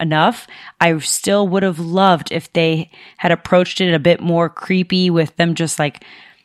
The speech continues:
hiding in shadows behind a door. Like, that kind of stuff would have been really, really good, like it is supposed to be in the game or how it is in the game. But I think in general, though, the fact that it was practical effects and the way that they designed it,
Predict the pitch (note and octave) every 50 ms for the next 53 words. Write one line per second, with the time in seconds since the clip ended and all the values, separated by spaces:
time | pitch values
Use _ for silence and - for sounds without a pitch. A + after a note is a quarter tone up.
0 | _ - _ - - - G3 F#3+ F#3 F3+ F3+ E3+ D#3+ - - - F3 D#3+ D#3+ E3
1 | E3 D#3+ D#3 D#3 D#3 D#3 D3+ D3+ D3 - - - - - - _ _ - F3 -
2 | - F3 F3 E3+ E3 E3 D3 - E3 D#3+ D#3+ D#3 - - F#3 - - G3+ F#3+ F#3+
3 | - - - G3 G3 G3+ F#3+ - - - G#3+ G#3+ G#3 - - F#3 F3+ F3 D3 E3
4 | E3 D#3 C#3+ E3+ F3+ F#3 F#3 F3 F3+ F3+ E3 - F#3 F#3+ F#3 F#3 F3 D#3+ - E3+
5 | E3 E3 D#3+ - - D#3 - E3+ E3 E3+ - - G3 G#3+ G#3+ G#3+ G#3 F#3+ E3 C#3
6 | E3+ F#3 G3+ G#3+ - - F3 D#3+ D#3 D#3+ D3+ - F3+ E3+ E3+ F3 F3 D#3+ F3+ F#3
7 | F3+ F3 - G3+ G#3+ A#3+ C4+ D4 _ - - - - - - - - _ _ -
8 | - F#3+ F3+ E3+ - - _ _ _ _ _ _ _ _ _ _ _ _ - _
9 | _ _ _ _ _ - F#3+ F#3+ - G3+ F3+ F#3+ F3 C#3+ F3+ G3 G3 G3+ G#3 G#3+
10 | G#3 - A3+ A3 A3 F3+ F3 - - F3 F3+ - - E3+ D#3 D#3 D#3 D#3+ - -
11 | - - G#3 A#3 A#3 A#3+ A#3 - B3 B3 A3+ - - G#3 G#3+ - - F3+ E3 D3+
12 | E3 F3+ F#3 F#3+ F#3 G3 F3+ F3 F3 D#3+ E3 F3+ F#3 G3 G3+ G3 G#3+ G#3+ G#3+ -